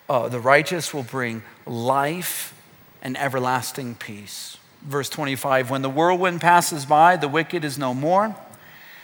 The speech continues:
but the righteous has an everlasting foundation." So right there, everlasting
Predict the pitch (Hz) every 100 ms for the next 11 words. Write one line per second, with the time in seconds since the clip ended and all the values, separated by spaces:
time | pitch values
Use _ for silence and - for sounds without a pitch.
0 | - - 131 127 123 151 165 180 156 165
1 | 135 139 - 156 147 147 139 139 127 143
2 | 123 135 123 117 107 113 - 123 135 139
3 | 135 120 143 143 139 139 135 131 - 151
4 | 135